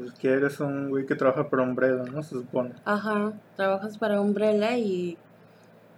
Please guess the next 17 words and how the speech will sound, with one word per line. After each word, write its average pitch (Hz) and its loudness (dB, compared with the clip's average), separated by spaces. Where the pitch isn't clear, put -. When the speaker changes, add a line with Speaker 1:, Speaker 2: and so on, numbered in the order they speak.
Speaker 2:
y 185 -2
ups, 240 4
Umbrella 190 4
es - -6
el 180 -2
epítome 214 2
de 202 6
todo 208 6
Speaker 1:
<laughs> - -
Speaker 2:
mal 208 8
en 202 6
esos 208 0
juegos. 214 2
Speaker 1:
Sí. 143 0
Speaker 2:
Y 202 0
además 196 4
contratas, 202 0